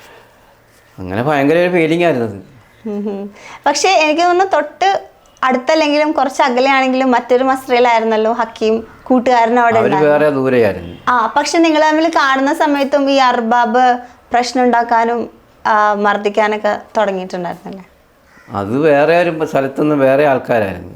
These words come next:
Speaker 2: ആ.
Speaker 1: നമ്മളല്ലാതെ.
Speaker 2: നിങ്ങളുടെ അല്ല. ആ, ഇപ്പൊ നമ്മളിങ്ങനെ ആടുജീവിതം വായിക്കുന്ന സമയത്തുണ്ടല്ലോ,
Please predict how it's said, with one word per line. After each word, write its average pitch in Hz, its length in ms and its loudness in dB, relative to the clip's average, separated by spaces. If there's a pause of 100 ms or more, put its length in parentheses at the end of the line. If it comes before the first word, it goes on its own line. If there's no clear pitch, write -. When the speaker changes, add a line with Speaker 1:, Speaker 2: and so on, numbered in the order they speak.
Speaker 2:
ആ. 208 320 -2 (380)
Speaker 1:
നമ്മളല്ലാതെ. 98 580 -4 (320)
Speaker 2:
നിങ്ങളുടെ 214 300 0
അല്ല. 175 340 -6 (540)
ആ, 233 200 0
ഇപ്പൊ 262 200 2
നമ്മളിങ്ങനെ 294 480 2
ആടുജീവിതം 247 600 0
വായിക്കുന്ന 226 380 0
സമയത്തുണ്ടല്ലോ, 196 640 0